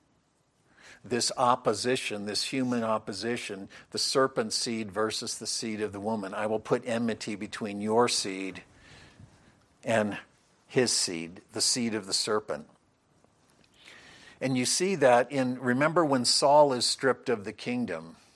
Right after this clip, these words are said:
God tells him to do what? Go out and utterly destroy the Amalekites. See, part of this context here is the instruction to Israel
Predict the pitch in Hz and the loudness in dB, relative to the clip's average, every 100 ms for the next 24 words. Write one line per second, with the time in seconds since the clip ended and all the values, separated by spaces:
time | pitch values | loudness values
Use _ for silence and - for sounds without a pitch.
0 | _ _ - - - - 127 120 - 143 | _ _ -20 -20 -6 4 4 4 2 4
1 | 156 143 135 117 120 98 117 110 120 92 | 6 4 -2 -2 -4 -4 -4 0 2 2
2 | - - 110 123 120 120 123 151 - 117 | -2 -14 2 4 4 6 6 6 4 -2
3 | 110 113 131 135 127 123 107 107 - 117 | -2 2 4 4 2 0 -2 -4 -2 0
4 | 113 113 107 117 117 117 110 110 113 110 | 2 2 0 -2 -2 -2 -2 0 2 2
5 | 95 - 87 82 - - - - _ _ | 0 -4 -8 -8 -8 -8 -8 -12 _ _
6 | _ _ _ _ _ _ _ - - - | _ _ _ _ _ _ _ -20 -20 -14
7 | - - - 180 160 131 - - 143 135 | -8 4 8 8 6 2 0 0 -2 0
8 | - 117 - - 139 143 117 104 - - | 0 -2 -2 -6 0 2 2 0 -6 -20
9 | - 123 110 - - _ 123 120 127 123 | -4 -2 -2 -4 -10 _ -6 -4 -2 -4
10 | 113 - 156 160 - 135 120 131 117 127 | -4 2 6 6 4 -6 -4 -4 -4 0
11 | 139 131 120 117 113 | -2 0 0 2 2